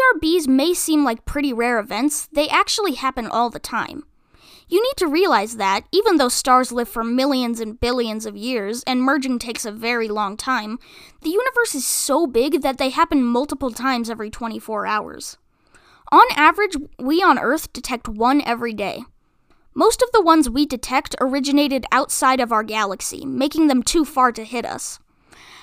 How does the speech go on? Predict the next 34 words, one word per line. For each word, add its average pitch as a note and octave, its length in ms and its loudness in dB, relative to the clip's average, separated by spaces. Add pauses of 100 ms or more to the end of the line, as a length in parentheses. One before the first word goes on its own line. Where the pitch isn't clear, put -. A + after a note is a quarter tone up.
(100)
However, E4+ 460 4
if - 200 -2
one E4 260 6
were A3+ 220 0
to F4 100 0
happen F#4+ 380 6
within C#4+ 240 2
a - 40 0
few D4 320 -2
light G#3+ 260 -4
years, G4+ 440 0
it D4 100 0
might D4+ 280 4
hit - 340 -2
Earth. - 400 -4 (360)
Did, D4 500 4
it E4 100 -2
would G#4+ 140 -2
turn G#4 260 -4
the F#4 60 -8
surface - 480 -2
of D4 100 2
the B3+ 180 -6
Earth C4 300 -2
into C#4 300 2
a C4 40 0
charred D4 480 0
wasteland. A3+ 760 -6 (400)
On G#4 140 6
the D#4 60 2
side C#4 300 0
facing B3+ 400 -4
it, F3 60 -10
anyways. F#3 680 -8